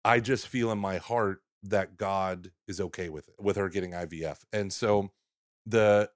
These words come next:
deacon started talking, and he's, he's like, "Well, you know, if you're following the Lord and if you're praying and if you don't lose that relationship, 'cause after all, a sin is,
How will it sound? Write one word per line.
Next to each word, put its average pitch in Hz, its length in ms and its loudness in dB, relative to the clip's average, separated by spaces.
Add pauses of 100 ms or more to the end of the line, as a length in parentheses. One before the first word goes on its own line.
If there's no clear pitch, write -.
deacon 165 360 -2
started 120 380 2
talking, 101 420 0
and 98 100 -2
he's, 101 320 -4
he's 101 200 -6
like, 92 180 -4
"Well, 139 120 4
you 151 140 -2
know, 147 240 0
if 110 120 -8
you're 98 100 -6
following 135 400 2
the 120 80 0
Lord 180 380 0
and 101 100 -6
if 90 120 -10
you're 90 80 -10
praying 160 600 -4
and 98 160 -6 (280)
if 101 100 -10
you 123 100 0
don't 170 340 6
lose 165 220 4
that 147 160 4
relationship, 120 560 0
'cause 107 160 -4
after 139 340 0
all, 113 200 4
a 92 60 0
sin 160 380 0
is, 104 200 0